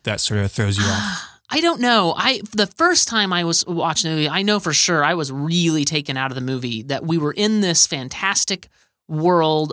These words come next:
Speaker 2: of Legos, and then all of a sudden we're in the real world. And when you think about it, you know, the man upstairs, it all makes sense. Like, all of a sudden there's this real world outside the Lego world,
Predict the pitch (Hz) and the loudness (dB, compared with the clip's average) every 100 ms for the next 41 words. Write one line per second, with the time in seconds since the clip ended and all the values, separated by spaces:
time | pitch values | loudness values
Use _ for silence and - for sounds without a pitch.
0 | - 147 147 139 139 127 123 123 123 - | -6 -4 -2 0 0 -2 -2 0 2 0
1 | - _ _ _ _ - 175 175 190 185 | -2 _ _ _ _ -2 2 2 4 2
2 | 180 - 165 160 151 151 143 - 156 156 | 2 2 2 0 -2 -4 -6 -6 -2 0
3 | 147 139 131 123 117 - - _ _ _ | 0 0 -2 -4 -6 -8 -16 _ _ _
4 | _ - 196 214 220 214 - _ _ _ | _ -6 0 2 2 0 -2 _ _ _
5 | - 285 320 294 392 302 277 254 240 233 | -2 0 2 2 0 2 4 2 2 0
6 | 208 214 269 262 - 247 233 233 226 226 | 2 2 2 2 2 2 4 4 4 2
7 | 254 247 - - 202 123 - 170 156 - | 2 2 2 2 2 0 0 0 -2 -4
8 | 190 202 208 - 202 196 185 185 - 190 | -2 0 2 2 0 0 0 -2 -2 -2
9 | 180 170 190 247 214 208 196 180 - 190 | 0 -2 0 0 2 0 0 0 0 0
10 | 185 165 165 160 147 139 143 | -2 -2 -2 -2 0 -2 -4